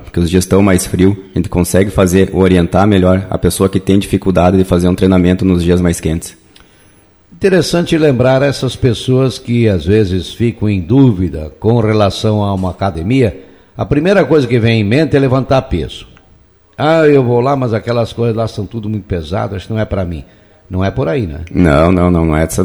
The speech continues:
Speaker 1: maneira que nós trabalhamos. Não é só ir chegar lá e vou levantar peso. Tem toda uma, uma didática de ensino, né?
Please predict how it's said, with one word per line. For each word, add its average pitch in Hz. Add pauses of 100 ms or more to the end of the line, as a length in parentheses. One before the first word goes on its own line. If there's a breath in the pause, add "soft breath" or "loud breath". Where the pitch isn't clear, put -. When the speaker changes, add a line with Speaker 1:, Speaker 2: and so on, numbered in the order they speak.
Speaker 1:
maneira 95
que 101
nós 95
trabalhamos. 92
Não 80
é 80
só 98
ir 101
chegar 92
lá 82
e 110
vou 95
levantar 92
peso. 80 (460 loud breath)
Tem 87
toda 104
uma, 92
uma 85
didática 82
de 85
ensino, 90
né? 87